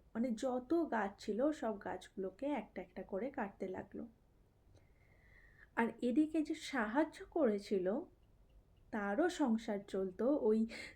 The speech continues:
জঙ্গলের গাছগুলোকে কেটে বিক্রি করে। তারপর একদিন সেই লোকটাও জঙ্গলে গেল,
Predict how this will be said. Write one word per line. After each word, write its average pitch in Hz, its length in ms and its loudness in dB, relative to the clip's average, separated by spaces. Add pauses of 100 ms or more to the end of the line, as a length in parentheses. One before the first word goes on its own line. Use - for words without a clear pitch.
(100)
জঙ্গলের 220 640 4
গাছগুলোকে 208 840 -4 (120)
কেটে 214 440 0
বিক্রি 214 540 -2
করে। 175 320 -6 (1400)
তারপর 311 300 2
একদিন 311 360 0
সেই 302 220 0
লোকটাও 294 540 2
জঙ্গলে 202 560 -2
গেল, 196 280 -8